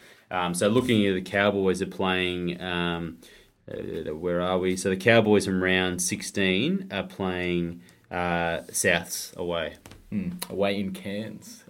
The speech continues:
Speaker 2: actually.
Speaker 1: Away
Speaker 2: So
Speaker 1: in
Speaker 2: again, we're
Speaker 1: Cairns.
Speaker 2: getting away games in Darwin and Cairns.
Speaker 1: Jeez,
Speaker 2: Sydney
Speaker 1: I
Speaker 2: ones.
Speaker 1: think this deserves a post. I think you, you need to, um, this is your time to shine.
Speaker 2: <laughs>
Speaker 1: I'm happy for you to write a, an article for the website to,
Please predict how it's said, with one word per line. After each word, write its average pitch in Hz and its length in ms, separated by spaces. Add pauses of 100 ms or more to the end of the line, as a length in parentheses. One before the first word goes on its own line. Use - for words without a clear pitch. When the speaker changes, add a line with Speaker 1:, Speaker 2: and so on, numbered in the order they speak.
Speaker 2:
actually. - 400
Speaker 1:
Away 135 280
Speaker 2:
So - 140
Speaker 1:
in 127 60
Speaker 2:
again, 117 340
we're - 80
Speaker 1:
Cairns. 98 100
Speaker 2:
getting 113 280
away 110 300
games 110 320
in 98 220
Darwin 110 420
and 113 240
Cairns. 117 460
Speaker 1:
Jeez, 120 280
Speaker 2:
Sydney 113 200
Speaker 1:
I - 20
Speaker 2:
ones. 151 220
Speaker 1:
think 233 240
this 294 200
deserves 135 400
a 101 60
post. - 500
I 113 120
think 123 240
you, 117 60
you 110 140
need 104 220
to, 95 260
um, 90 280
this - 180
is 95 100
your 101 120
time 98 300
to - 60
shine. 92 540
Speaker 2:
<laughs> - 20
Speaker 1:
I'm 90 300
happy 104 240
for - 120
you 92 80
to 92 60
write 92 220
a, 90 220
an 98 100
article 104 420
for - 140
the 101 80
website 104 540
to, 104 240